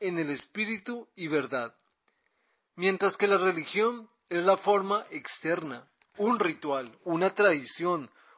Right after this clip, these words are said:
un estándar colocado por hombres, lo cual creen que es bueno, lo cual entonces hará que Dios lo bendiga por su bondad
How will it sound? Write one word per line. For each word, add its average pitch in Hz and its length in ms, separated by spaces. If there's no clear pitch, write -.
un 185 220
estándar 220 580
colocado 165 560
por 156 180
hombres, 127 520
lo 180 240
cual 226 340
creen 233 500
que 147 360
es 165 100
bueno, 175 440
lo 165 260
cual 180 240
entonces 202 500
hará 139 400
que 170 100
Dios 160 220
lo 196 120
bendiga 170 600
por 196 200
su 180 200
bondad 147 680